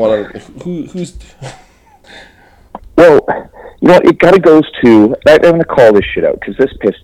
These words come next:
Speaker 2: me off. One of the presentations, uh, we
Speaker 1: Oh,
Speaker 2: may
Speaker 1: yeah.
Speaker 2: have seen where an individual, um, called out another person who puts out nutritional information,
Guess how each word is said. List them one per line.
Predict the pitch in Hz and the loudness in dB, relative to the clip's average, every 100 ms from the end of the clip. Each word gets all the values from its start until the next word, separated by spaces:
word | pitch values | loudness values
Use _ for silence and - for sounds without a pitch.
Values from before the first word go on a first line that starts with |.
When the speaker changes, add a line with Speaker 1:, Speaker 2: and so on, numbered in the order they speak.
| - | -20
Speaker 2:
me | 87 | -18
off. | 80 - _ _ - - | -10 -10 _ _ -20 -6
One | 123 139 | -2 0
of | |
the | 139 | 0
presentations, | 127 107 104 - 92 - 90 87 85 90 | 0 2 -2 -2 -4 -2 -6 -4 -4 0
uh, | 90 | 2
we | 98 107 | 2 2
Speaker 1:
Oh, | |
Speaker 2:
may | 110 127 | 2 2
Speaker 1:
yeah. | |
Speaker 2:
have | 131 | 0
seen | 95 90 87 - - - _ _ | 0 0 0 -8 -20 -20 _ _
where | 123 117 123 113 110 110 107 104 98 | 4 6 6 6 6 4 2 0 -4
an | - 156 165 180 | 0 2 4 2
individual, | 196 190 160 147 104 113 98 90 104 185 - 92 | 0 -2 -2 -4 -4 -4 -2 -2 -4 -8 -10 -4
um, | 92 92 92 90 - _ _ _ _ _ _ _ _ _ - 104 - - | -2 -2 -4 -12 -16 _ _ _ _ _ _ _ _ _ -16 -14 -12 -6
called | - 170 170 160 147 - | -2 2 4 4 2 2
out | 110 - | 2 2
another | 107 101 104 104 110 110 107 _ _ _ _ _ _ _ _ _ - _ _ _ - | -2 -2 -2 0 0 -2 -6 _ _ _ _ _ _ _ _ _ -20 _ _ _ -10
person | - 139 - 113 | -4 -4 -2 -4
who | |
puts | 101 - - | -4 -6 -2
out | 101 - - - | -2 -2 -12 -6
nutritional | 101 95 - 117 - 95 90 | -2 -2 -2 -4 -2 -4 -4
information, | 85 87 82 78 92 | -4 -4 -4 -2 -2